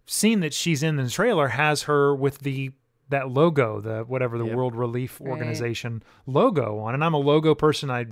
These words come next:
Speaker 1: notice those details. And so, like, I knew that she was gonna be there. I just, it was kind of a bummer. I, I really do wish I would have skipped the trailer on this
Speaker 2: That
Speaker 1: one.
Speaker 2: said, I, I agree with you. It, it had some spoiler, mo-, spoilery moments, but we, we haven't mentioned the fact that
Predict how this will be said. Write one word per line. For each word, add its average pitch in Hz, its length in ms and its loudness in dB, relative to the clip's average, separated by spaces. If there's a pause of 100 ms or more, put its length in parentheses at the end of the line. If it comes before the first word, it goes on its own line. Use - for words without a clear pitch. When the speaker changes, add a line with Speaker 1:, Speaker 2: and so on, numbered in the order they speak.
Speaker 1:
notice 123 400 -4
those 113 180 -2
details. 139 380 0
And 127 80 -2
so, 135 160 2
like, 123 300 0 (320)
I 143 100 2
knew 156 220 4
that 214 120 2
she 160 100 0
was 135 100 2
gonna 123 180 0
be 175 200 2
there. 113 220 -2
I 123 60 2
just, 170 300 -2
it 170 80 -2
was 160 100 2
kind 196 220 0
of 160 80 2
a 143 40 4
bummer. 120 360 0
I, 117 200 -6 (360)
I 131 60 -2
really 139 420 4
do 120 160 -2
wish 107 240 -6
I 110 80 -4
would 101 100 -8
have 98 80 -10
skipped - 220 -10
the - 80 -16
trailer 101 400 -8
on 98 100 -10
this 98 160 -12
Speaker 2:
That 180 120 2
Speaker 1:
one. 240 80 -2
Speaker 2:
said, 135 600 -2 (200)
I, 147 180 2
I 143 180 2
agree 139 320 0
with 123 180 -4
you. 117 100 -4
It, 123 220 -6
it 143 80 -8
had 147 180 -4
some 135 140 -8
spoiler, 123 540 -4
mo-, 117 240 -10
spoilery 127 640 -4
moments, 113 540 -4 (160)
but 123 480 -2 (420)
we, 135 220 -4
we 135 200 -6
haven't 151 240 0
mentioned 117 260 -8
the 107 60 -12
fact 110 300 -6
that 104 240 -4